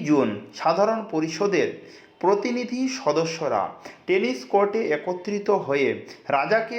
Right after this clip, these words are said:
সীমিত ক্ষমতায় আনতে শপথ নেন, যা টেনিস কোর্টে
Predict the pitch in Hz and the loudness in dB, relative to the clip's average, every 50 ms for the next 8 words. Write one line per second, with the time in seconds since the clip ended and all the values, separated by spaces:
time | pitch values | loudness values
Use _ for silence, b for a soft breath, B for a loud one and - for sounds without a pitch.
0 | 226 - - - 185 185 196 220 220 247 233 226 233 226 - 165 165 190 202 - | -8 -8 -8 -6 -4 -4 -4 -2 0 2 2 2 2 0 -4 -4 -4 -2 0 2
1 | 214 175 135 113 104 104 - B B B B B 127 139 160 180 190 196 - 247 | 4 4 4 4 2 -2 -8 B B B B B 2 2 2 2 0 -4 -6 -8
2 | - - - - - 165 160 160 214 226 226 220 - 156 143 131 123 117 107 98 | -8 -8 -8 -4 -2 -2 0 2 4 4 4 2 0 -4 -4 -2 -2 -2 -2 -4
3 | 95 - - B B B B B - 170 156 151 - - 196 202 214 240 247 - | -8 -12 -18 B B B B B 2 2 2 2 2 2 0 0 0 0 -4 -8
4 | - - 202 190 185 185 190 | -6 -2 0 0 0 0 0